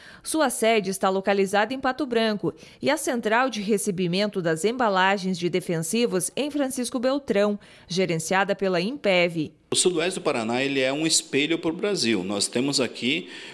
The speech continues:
Speaker 2: uma coleta de noventa e cinco por cento de todos os defensivos que são vendidos. Então, graças a Deus, nós temos um índice muito bom. É, hoje nós temos vários,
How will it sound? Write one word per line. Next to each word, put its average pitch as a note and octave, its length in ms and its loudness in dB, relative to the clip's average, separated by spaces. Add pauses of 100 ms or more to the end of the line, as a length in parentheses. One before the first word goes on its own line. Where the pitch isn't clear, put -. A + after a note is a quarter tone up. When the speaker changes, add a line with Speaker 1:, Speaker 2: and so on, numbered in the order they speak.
(120)
Speaker 2:
uma A#2+ 220 2
coleta A#2+ 520 0
de C#3 120 -2
noventa C3+ 560 0
e F3 80 -4
cinco F#3 440 0
por B2+ 200 -4
cento D3 420 0
de C3+ 120 -2
todos E3 480 0
os D#3 240 -2
defensivos C#3 680 0
que C#3 100 -4
são C3 220 0
vendidos. G2+ 480 -2
Então, A2 280 0
graças D3 420 0
a C3 60 0
Deus, A2 200 0
nós C3 160 -2
temos C3 300 -2
um A#2 120 0
índice A#2+ 280 0
muito D#3 340 2
bom. A#2+ 340 0 (540)
É, A2 600 0 (220)
hoje C#3+ 280 4
nós C3+ 200 -2
temos C3+ 580 -2 (200)
vários, D#3+ 640 0